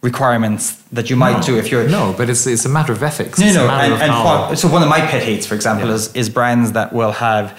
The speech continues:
Speaker 2: Wear green credentials on their sleeve,
Speaker 1: Yeah,
Speaker 2: right?
Speaker 1: yeah, but then they'll ship their products in
Speaker 2: Wrapped in fifty million bits of
Speaker 1: of,
Speaker 2: plastic.
Speaker 1: of styrofoam, and, and it's just, that bothers me. You can't have your green credentials on one side and then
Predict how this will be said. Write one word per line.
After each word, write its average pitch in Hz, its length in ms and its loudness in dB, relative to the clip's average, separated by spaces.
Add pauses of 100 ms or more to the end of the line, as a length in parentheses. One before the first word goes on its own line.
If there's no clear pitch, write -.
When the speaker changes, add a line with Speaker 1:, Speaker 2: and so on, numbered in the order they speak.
(160)
Speaker 2:
Wear 120 240 0
green 117 240 0
credentials 110 500 -2
on 98 120 -4
their 95 80 -4
sleeve, 92 440 -2
Speaker 1:
Yeah, 131 280 0
Speaker 2:
right? 143 100 0
Speaker 1:
yeah, 123 320 0 (140)
but 135 120 0
then 151 200 2
they'll 135 160 2 (180)
ship - 300 -4
their 127 100 -4
products - 720 -4 (240)
in 123 800 2
Speaker 2:
Wrapped 131 260 -2
in 120 60 0
fifty 123 280 -2
million 107 440 -2
bits 98 200 -2
of - 120 -8
Speaker 1:
of, 92 60 -4
Speaker 2:
plastic. - 280 -6
Speaker 1:
of 139 140 0
styrofoam, 139 960 0
and, 117 240 0
and 131 160 0
it's 123 140 -4
just, - 320 -6 (220)
that 139 480 -4
bothers 104 360 -2
me. 113 80 0
You 120 140 2
can't 139 240 -2
have 131 180 -2
your 117 80 0
green 120 200 0
credentials 113 440 -2
on 110 100 -2
one 143 140 2
side 113 320 0
and 110 120 -2
then 113 320 -2